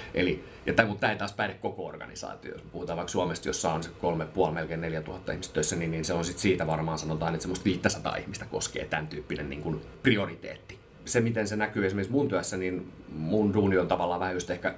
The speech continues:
katsoa ja tunnistaa, että missä tätä pitäisi pyrkiä ehkä vaalimaan ja edistämään erityisen paljon ja pitää huoli, että muutkin on siitä jossain määrin tietoisia ja, ja ehkä, ehkä, ehkä kykenee hyödyntämään siitä omalla tahdilla jotain elementtejä siitä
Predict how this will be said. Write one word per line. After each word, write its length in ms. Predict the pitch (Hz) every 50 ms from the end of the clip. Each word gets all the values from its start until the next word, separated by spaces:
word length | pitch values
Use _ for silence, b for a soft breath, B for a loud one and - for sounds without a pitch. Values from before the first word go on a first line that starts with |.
| - - -
katsoa 340 | - 113 110 - - 117 95
ja 60 | 95
tunnistaa, 460 | 110 117 107 101 98 - - 69 80
että 120 | 85 101
missä 320 | 95 95 98 - - 92 85 - - - B B B B B B B B B B -
tätä 220 | - 90 85 - -
pitäisi 300 | - - - - - -
pyrkiä 380 | - 98 92 90 - 90 82 82
ehkä 140 | - - 92
vaalimaan 400 | 92 85 85 87 85 82 85 85
ja 60 | 87
edistämään 580 | 90 87 82 - - - 71 78 73 71 78 - - - - - - - - - - -
erityisen 460 | 110 98 101 98 95 90 90 90 82
paljon 340 | - 85 82 82 82 82 82
ja 80 | 82
pitää 260 | 80 98 92 95 90
huoli, 220 | 87 92 87 85 87
että 220 | 87 85 82 -
muutkin 340 | 107 101 95 92 - 92 90
on 80 | 87 82
siitä 220 | 92 90 87 90
jossain 320 | 92 98 - - 95 85
määrin 220 | 85 90 90 90 90
tietoisia 540 | - 107 92 90 92 92 - 101 85 87 87
ja, 180 | 87 87 87
ja 180 | 90 90 90 87
ehkä, 240 | 87 - - 98 - B B B B B B B B B
ehkä, 360 | - 98 98 98 - - 92
ehkä 260 | - 98 104 104 104 98
kykenee 340 | 104 101 101 95 95 90
hyödyntämään 520 | 92 98 92 90 87 85 90 87 85 87 85
siitä 200 | 90 90 90 - - -
omalla 260 | 110 104 98 95 -
tahdilla 460 | - - 95 - 85 80 76 67 67
jotain 300 | 67 - - - 60 64
elementtejä 500 | 60 - - - - - - - - -
siitä 240 | - - - - -